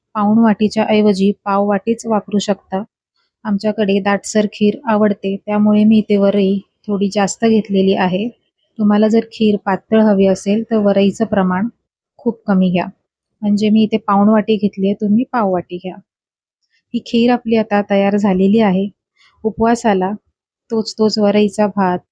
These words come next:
वरईची खिचडी खाऊन कंटाळा येतो, तर अशा वेळेला हा वरईचा गोड पदार्थ नक्की ट्राय करून बघा.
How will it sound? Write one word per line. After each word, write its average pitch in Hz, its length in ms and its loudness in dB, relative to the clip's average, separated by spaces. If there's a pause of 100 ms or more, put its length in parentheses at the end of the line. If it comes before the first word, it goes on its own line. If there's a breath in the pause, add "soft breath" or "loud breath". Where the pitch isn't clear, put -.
(800)
वरईची 202 440 -2
खिचडी 196 520 0 (140)
खाऊन 202 260 2
कंटाळा 202 440 0
येतो, 196 340 -4 (180)
तर 208 140 -16
अशा 214 260 -2
वेळेला 196 440 0 (460)
हा 214 120 2
वरईचा 202 520 2
गोड 196 240 0
पदार्थ 196 480 -2 (140)
नक्की 190 320 -6
ट्राय 208 240 -2
करून 202 380 2
बघा. 190 240 0